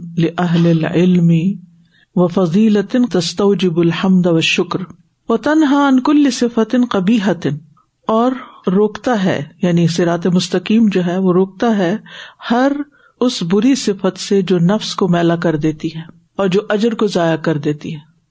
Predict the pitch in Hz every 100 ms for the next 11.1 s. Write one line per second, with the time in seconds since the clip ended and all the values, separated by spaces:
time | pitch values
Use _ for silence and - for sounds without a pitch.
0 | _ - 190 170 170 170 - 156 147 151
1 | - _ _ _ _ - 208 214 190 226
2 | 226 208 208 240 285 - - 196 196 170
3 | 226 247 247 - - _ _ _ _ _
4 | _ - 196 185 180 208 196 190 160 151
5 | 156 165 156 170 - _ _ - 165 165
6 | 208 - 190 180 160 156 190 214 214 202
7 | 190 208 - - _ - - 196 190 202
8 | 180 170 165 165 160 160 151 170 170 170
9 | 170 226 - - - - - - 214 240
10 | - 285 277 277 247 208 185 175 226 -